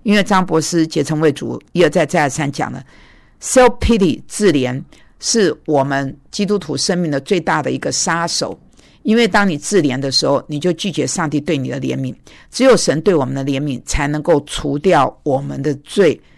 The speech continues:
恢复我们在基督里那种新人的样式。所以如果你继续活在旧人的样式，我不是耶稣基督，我救不了你，但我可以向你发出邀请，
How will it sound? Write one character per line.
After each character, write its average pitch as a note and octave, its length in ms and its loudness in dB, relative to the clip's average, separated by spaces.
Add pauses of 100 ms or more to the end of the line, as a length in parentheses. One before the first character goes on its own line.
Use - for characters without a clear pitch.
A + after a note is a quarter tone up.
(300)
恢 A#3+ 280 4
复 G3 180 0
我 C3 160 0
们 B2+ 300 -4 (260)
在 G3 220 4
基 F3+ 240 -4
督 F3 160 -2
里 C#3 320 -2
那 E3+ 140 -2
种 C3 320 -6
新 A3+ 600 0
人 C#3+ 320 -2 (120)
的 D3+ 100 2
样 C#3+ 300 0
式。 - 320 -6 (440)
所 - 160 2
以 B3+ 100 6
如 A#3+ 120 4
果 G3+ 140 0
你 D3 100 -2
继 G3+ 140 -6
续 F#3 120 -2
活 D#3 220 0
在 F3 160 2
旧 F3+ 240 2
人 C3 100 2
的 C#3 60 -6
样 D3 240 0
式， C3+ 260 -2 (460)
我 D#3+ 460 6 (100)
不 E3 140 -2
是 E3 160 -4
耶 E3 120 4
稣 E3 160 -2
基 D#3 140 -4
督， D3+ 240 0
我 C#3 140 -2
救 D#3+ 260 0
不 D3 140 -2
了 C3+ 180 2
你， C3 180 -6 (360)
但 G3 240 4
我 C#3 160 2 (100)
可 F#3+ 320 0
以 A#3 160 4
向 C#3+ 260 -2
你 B2 60 -6
发 C#3+ 260 -2
出 D3 200 -4
邀 D3 200 2
请， - 300 -8